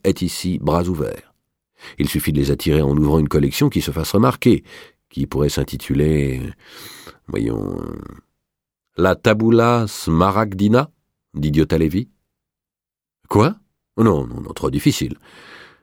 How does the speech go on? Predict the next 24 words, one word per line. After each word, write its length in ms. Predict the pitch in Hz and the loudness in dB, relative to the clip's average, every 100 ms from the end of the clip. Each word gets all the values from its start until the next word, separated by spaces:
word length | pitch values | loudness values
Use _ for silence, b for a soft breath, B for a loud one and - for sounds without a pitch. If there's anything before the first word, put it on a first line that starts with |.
| B | B
À 60 | 104 | 2
moi, 240 | 110 117 | 4 4
par 140 | 104 87 | 2 0
exemple, 320 | 85 101 - | 2 0 0
ça 100 | 80 | 0
ne 60 | |
me 80 | 82 | 2
dit 120 | 80 | 2
rien, 280 | 82 87 80 | 4 2 2
non. 120 | 69 67 | -2 -6
Il 200 | - - | -8 -4
faut 100 | 143 | 0
quelque 240 | 151 135 | 2 2
chose 180 | - - | 0 2
qui 100 | 107 | 2
rappelle 280 | 82 82 76 | 2 0 0
quelque 260 | 78 92 | 0 -2
chose 260 | - 160 143 | 2 2 4
d'autre. 680 | 139 95 87 - 78 76 76 b b b b b _ _ _ _ _ _ | 4 4 2 -4 -4 -4 -8 b b b b b _ _ _ _ _ _
Isis 540 | 98 98 90 127 - 95 | -2 0 0 -2 -2 -2
dévoilée, 640 | 92 98 90 98 90 135 - | 2 2 4 4 4 0 -4
dis-je. 380 | - 71 80 110 _ _ _ _ _ _ _ _ _ _ _ _ | -4 -2 -2 -8 _ _ _ _ _ _ _ _ _ _ _ _
Isis 680 | 87 95 73 110 123 - - | 0 0 2 -2 -2 -8 -10
dévoilée. 920 | 64 85 78 76 67 65 65 69 67 | -4 -4 -2 -4 -2 -4 -6 -10 -14